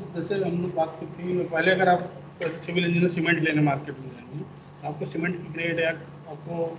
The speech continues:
प्रॉपर्टीज पता होनी चाहिए, ठीक? कि इस टाइप की हमको सीमेंट चाहिए। इसी तरीके से आप अगर मार्केट में बोल्ट लेने जा रहे हैं, ठीक? तो पहले तो आपको ये पता चलना चाहिए बोल्ट किस, बोल्ट जाके बोल दो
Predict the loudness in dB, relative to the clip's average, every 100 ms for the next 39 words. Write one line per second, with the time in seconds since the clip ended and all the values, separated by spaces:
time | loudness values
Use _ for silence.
0 | -12 -18 -14 -6 -2 0 0 0 2 6
1 | 10 10 10 6 6 6 2 -8 -18 -16
2 | -6 -4 -2 -2 0 2 2 2 -2 -2
3 | -4 -10 -10 -12 -8 -6 -6 -6 -6 -6
4 | -4 -4 -4 -2 0 0 -2 -2 0 0
5 | 0 0 -2 -2 -4 -6 -8 -12 -12 -14
6 | -14 -18 -18 -18 -16 -12 -12 -14 -18 -18
7 | -16 -6 -4 -4 -4 0 2 2 2 2
8 | 2 0 0 0 0 -4 -2 -4 -4 -2
9 | 0 0 -4 -14 -16 -4 -2 -2 -10 -16
10 | -16 -16 -16 -14 -8 0 2 6 6 6
11 | 2 2 2